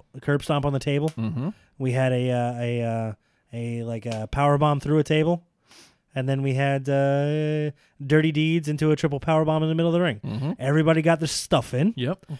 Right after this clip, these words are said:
Speaker 1: It's like, it, this is how you would write it. Go home for a house show, man.
Speaker 2: Yeah.
Speaker 1: It's like, "Hey, thank you all for coming out. Good night.
Speaker 2: Yeah.
Speaker 1: Get home safe. Whatever." Uh, three hour tight, or two, two or three hour tight show. We're out. Beat it.
Speaker 2: Yeah.
Speaker 1: And, uh, uh,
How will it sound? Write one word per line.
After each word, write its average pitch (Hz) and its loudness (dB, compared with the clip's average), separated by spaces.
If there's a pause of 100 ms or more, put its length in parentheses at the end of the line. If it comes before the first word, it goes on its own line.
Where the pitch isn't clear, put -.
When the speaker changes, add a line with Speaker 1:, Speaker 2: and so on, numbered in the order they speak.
(140)
Speaker 1:
It's 180 2
like, 196 4
it, 208 4
this 214 0
is 214 -4
how 226 0
you 226 2
would 214 4
write 220 6
it. 180 4
Go 180 6
home 190 4
for 202 2
a 180 4
house 233 2
show, 127 0
man. 156 0 (240)
Speaker 2:
Yeah. 110 -12
Speaker 1:
It's - -4
like, 170 2
"Hey, 269 6
thank 269 2
you 262 4
all 254 2
for 233 -8
coming 262 -2
out. 208 -4
Good 220 -6
night. 262 -2 (220)
Speaker 2:
Yeah. 156 -6
Speaker 1:
Get 190 2
home 220 0
safe. 208 -2
Whatever." 196 2 (360)
Uh, 180 2
three 220 0
hour 214 4
tight, 208 0
or 180 6
two, 226 0
two 233 2
or 196 6
three 220 -4
hour 214 2
tight 214 -2
show. 220 2
We're 196 0
out. 190 2 (420)
Beat 180 2
it. 104 -8
Speaker 2:
Yeah. 127 -6 (160)
Speaker 1:
And, 123 -4
uh, 120 -2
uh, 117 -2